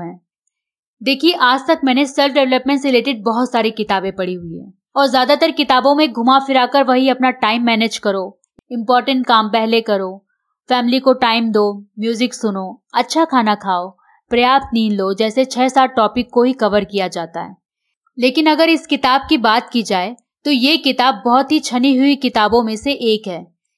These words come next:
जिसमें स्टूडेंट लाइफ के लगभग बाईस एस्पेक्ट के बारे में सॉल्यूशन के साथ डिटेल में बात की गई है और यही इसकी सबसे बड़ी खासियत है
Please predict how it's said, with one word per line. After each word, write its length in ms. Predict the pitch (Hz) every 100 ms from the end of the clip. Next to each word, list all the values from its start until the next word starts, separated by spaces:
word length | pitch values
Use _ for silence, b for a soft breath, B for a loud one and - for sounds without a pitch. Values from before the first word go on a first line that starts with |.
| _ _
जिसमें 360 | 240 285 320 349
स्टूडेंट 460 | - 285 294 311
लाइफ 240 | 269 247 254
के 80 | 311
लगभग 280 | 277 240 277 214
बाईस 360 | 226 254 269
एस्पेक्ट 440 | 247 226 - 247 247
के 100 | 262
बारे 300 | 208 196 196
में 140 | 214
सॉल्यूशन 540 | 269 262 233 233 - 247
के 160 | 277
साथ 280 | 269 247 247
डिटेल 380 | 226 233 240 262
में 140 | 262
बात 240 | 214 196 185
की 100 | 196
गई 200 | 175 170
है 180 | 165 175 _ _ _ _
और 160 | 247 233
यही 380 | 220 233 254 277
इसकी 360 | 254 - 285 302
सबसे 380 | 262 240 -
बड़ी 280 | 254 214 214
खासियत 520 | 214 196 180 - 175
है 80 | 175